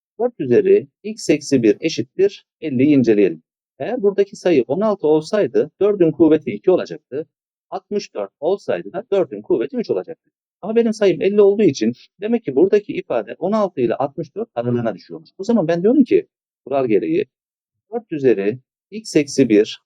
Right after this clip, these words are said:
altmış dört ile yani dördün üçüncü kuvvetiyle on altı.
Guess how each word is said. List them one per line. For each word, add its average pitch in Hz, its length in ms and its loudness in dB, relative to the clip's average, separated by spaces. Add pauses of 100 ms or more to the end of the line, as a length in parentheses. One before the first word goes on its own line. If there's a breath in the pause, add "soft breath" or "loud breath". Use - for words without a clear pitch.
altmış 127 440 -12
dört 170 220 -2
ile 98 160 -4
yani 117 300 -4
dördün 127 260 -2
üçüncü 135 360 -2
kuvvetiyle 104 540 -2
on 190 160 -2
altı. - 260 -12